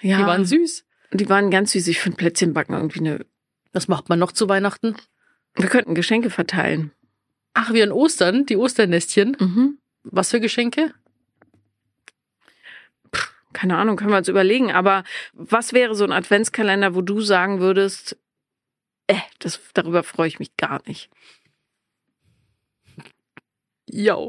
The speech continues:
Speaker 2: aber das kann ich jetzt fast nicht sagen.
Speaker 1: Please. Warum? Weil du so einen bekommen hast, ma?
Speaker 2: Nee, nee, aber ich weiß nicht, was es dann ü-, ü-, generell meine Bildung aussagt. <clears throat> Ein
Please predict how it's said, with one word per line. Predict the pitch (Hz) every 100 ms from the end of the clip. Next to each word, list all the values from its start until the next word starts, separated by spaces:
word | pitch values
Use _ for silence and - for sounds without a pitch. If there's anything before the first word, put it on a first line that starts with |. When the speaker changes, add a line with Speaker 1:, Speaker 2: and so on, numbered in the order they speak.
| - _ -
Speaker 2:
aber | 214
das | 220 226
kann | 240
ich | 214
jetzt | 208
fast | 233 240 240
nicht | 226
sagen. | 208 202 220 233 254 277 - - - _ - - - _ _ -
Speaker 1:
Please. | - 453 494 466 427 -
Warum? | 226 175 220
Weil | 214
du | 190
so | 190
einen | 175 185
bekommen | 180 226 226 185
hast, | 175 -
ma? | 202 240
Speaker 2:
Nee, | 233 220 247 196 - _ -
nee, | 185 202 208
aber | 185 180 170 -
ich | 185
weiß | 190 208
nicht, | 202
was | 196
es | 185
dann | 190 180
ü-, | 190 180 180 -
ü-, | 175 180 165 156 -
generell | 185 180 165 165 175 175
meine | 160 160
Bildung | 175 180 156
aussagt. | 143 151 185 190 - -
<clears throat> | - 262
Ein | 240 190